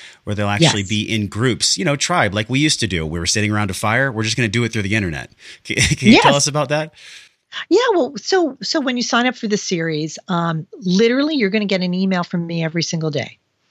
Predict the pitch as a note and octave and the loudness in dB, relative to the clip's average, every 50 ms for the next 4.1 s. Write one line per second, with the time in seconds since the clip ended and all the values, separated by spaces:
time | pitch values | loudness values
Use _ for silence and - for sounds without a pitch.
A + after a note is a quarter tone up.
0 | _ - - - - _ - B3+ G3 G3 F#3 F3+ F3+ F3+ F3 - - F#3 F3+ F3 | _ -20 -20 -20 -20 _ -4 0 2 2 2 2 2 2 0 -2 -2 -2 -2 0
1 | F3 F3 E3 - F3 F3 E3+ E3 D#3 D3+ D3+ D#3 D#3+ E3 - - - G3 F3+ F3+ | 0 0 -2 -2 -2 -2 0 -2 -2 -2 2 2 2 2 2 2 2 2 4 4
2 | F3+ F3+ - - - F3 E3 F3 F3 E3 E3 E3 - - - D#3 F3 G3+ A#3 A3 | 2 2 0 -2 -4 0 2 2 4 2 2 -2 -2 -2 -2 0 2 2 2 2
3 | G3 F#3+ F3+ D#3+ D3+ - - F3+ F#3+ - G#3 F#3+ F3 F3 E3 - - - F3+ F3 | 2 2 2 0 -2 -4 -4 -4 -2 -2 0 0 0 0 -2 -2 -2 0 4 4
4 | F3 E3+ | 4 4